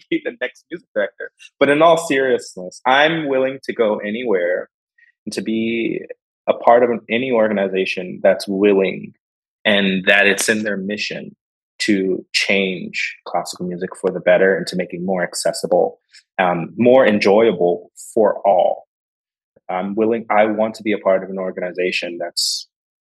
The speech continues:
willing and able to, to present classical music and music at the highest level possible while catering to, catering to all audiences.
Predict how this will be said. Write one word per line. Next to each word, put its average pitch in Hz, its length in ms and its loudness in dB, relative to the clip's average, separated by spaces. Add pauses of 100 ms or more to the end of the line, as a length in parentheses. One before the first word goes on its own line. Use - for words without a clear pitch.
(160)
willing 107 360 2
and 92 200 -2
able 95 580 2 (380)
to, 87 720 0
to - 160 -14
present 95 460 0 (180)
classical 104 400 2
music 98 420 0
and 95 180 -4
music 92 440 -2 (440)
at 92 140 -4
the 98 80 2
highest 98 480 2
level 92 220 0
possible 95 640 -2 (880)
while 87 200 0
catering 98 420 0 (120)
to, - 180 -10 (160)
catering 104 520 0
to - 380 -4
all 90 520 2 (220)
audiences. - 840 -8